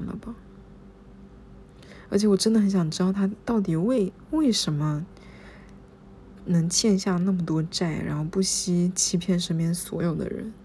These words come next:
然后我好像，我后来还问了一下朋-，我，他长沙的朋友，就问他，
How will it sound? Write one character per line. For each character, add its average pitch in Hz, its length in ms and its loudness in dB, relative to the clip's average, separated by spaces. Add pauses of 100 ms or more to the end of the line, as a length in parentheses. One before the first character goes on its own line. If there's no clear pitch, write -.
(1800)
然 180 100 2
后 196 60 2
我 208 180 4
好 190 160 0
像， 190 400 0 (760)
我 196 100 0
后 220 160 0
来 214 100 2
还 190 160 2
问 226 260 2
了 214 80 4
一 190 80 4
下 202 200 -2
朋-， - 180 -10 (120)
我， 180 140 0 (280)
他 - 120 -4
长 175 240 0
沙 190 220 0
的 190 100 2
朋 170 300 -2
友， 160 200 -2
就 175 140 -4
问 190 220 2
他， 180 400 0